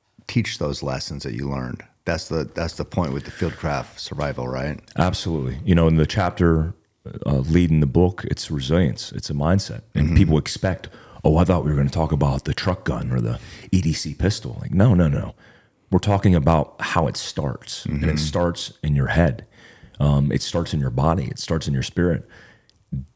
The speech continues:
Speaker 2: That's the first step in preparedness, not the tool. That's
Speaker 1: Right.
Speaker 2: just, that's an enabler to your success, but it isn't the start point.
Speaker 1: Hmm. Um,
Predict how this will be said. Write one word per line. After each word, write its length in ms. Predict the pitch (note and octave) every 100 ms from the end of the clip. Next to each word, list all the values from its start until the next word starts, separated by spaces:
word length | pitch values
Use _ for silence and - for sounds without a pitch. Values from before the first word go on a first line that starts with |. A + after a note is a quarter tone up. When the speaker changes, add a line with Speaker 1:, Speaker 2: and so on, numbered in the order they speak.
| _
Speaker 2:
That's 380 | E2 G2+ G#2+ -
the 120 | -
first 320 | - D#2+ D2+ -
step 280 | - E2+
in 100 | C2 A#1+
preparedness, 600 | B1 - A#1+ A1+ - E2
not 200 | F2 -
the 80 |
tool. 480 | C#2 - C#2 A#1+ A1+ _ -
That's 200 | E2 D2
Speaker 1:
Right. 80 |
Speaker 2:
just, 160 | - B1+ - - -
that's 240 | F2+ F#2 -
an 160 | - D2+
enabler 760 | C#2+ D2 E2+ F2 C2 B1+ A1+ - _ _
to 80 | -
your 140 | C2+
success, 560 | C2 C2+ - C#2 - - - - _ _
but 120 | F2+ E2
it 140 | D#2 D#2+
isn't 260 | D2+ C#2+
the 60 | -
start 260 | - A1+
point. 200 | - B1+ - - -
Speaker 1:
Hmm. 280 | G2 E2+ C2+ B1 _ _ - - - - - -
Um, 520 | G2+ G#2 F#2+ E2+